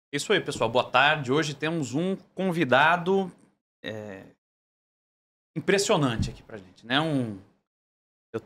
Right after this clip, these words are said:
tô lisonjeado pela presença, por ele ter vindo e ter aceito o convite. É uma honra, é, tê-lo com a gente, né? Hoje nós temos aqui o professor Sérgio Cavalheiro,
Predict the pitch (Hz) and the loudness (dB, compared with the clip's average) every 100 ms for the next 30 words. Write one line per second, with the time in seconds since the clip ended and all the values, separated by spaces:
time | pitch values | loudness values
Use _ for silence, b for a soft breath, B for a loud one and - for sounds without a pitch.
0 | _ - 151 180 139 202 165 156 135 160 | _ 0 2 2 0 0 2 4 4 4
1 | 165 165 147 143 143 123 104 117 147 - | 0 -6 -4 -2 -2 -4 -4 -4 -4 -6
2 | 151 - 123 120 113 98 113 143 127 - | -10 -8 -10 -8 -8 -8 -6 -6 -6 -8
3 | 120 - 120 - 113 95 101 139 - - | -8 -8 -12 -10 -12 -8 -8 -8 -10 -20
4 | _ _ _ _ _ _ 104 120 151 131 | _ _ _ _ _ _ -2 2 2 4
5 | 147 170 180 180 - _ _ _ 104 107 | 4 2 0 -2 -10 _ _ _ -8 -6
6 | 104 95 92 90 _ _ - 113 113 131 | -8 -12 -16 -20 _ _ -10 -10 -4 -4
7 | 104 87 - - _ 104 110 127 135 127 | -4 -10 -18 -20 _ -8 -4 -4 -6 -8
8 | - 120 113 107 127 - - 113 113 - | -8 -6 -6 -8 -14 -16 -16 -10 -8 -4
9 | 113 110 - 104 101 90 110 143 147 | -4 -4 -6 -6 -6 -4 -2 -2 -4